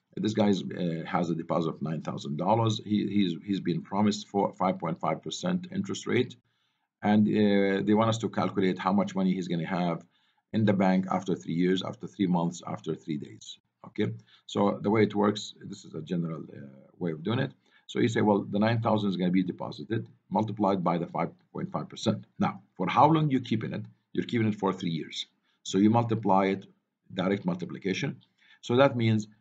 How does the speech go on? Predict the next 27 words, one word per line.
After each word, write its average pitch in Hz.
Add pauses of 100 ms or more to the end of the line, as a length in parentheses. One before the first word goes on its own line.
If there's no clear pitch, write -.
your 98
nine 117
thousand 110
becomes 92
what? - (220)
Becomes, 95 (640)
uh, 98
uh, 82
ten 123
thousand 107
four 98
hundred 98
and 87
eighty-five 87
dollars. - (400)
Okay, 110 (280)
so -
that's 117
how 110
much 104
money 98
you're 87
gonna 87
have 85
in 87
the 69
bank 80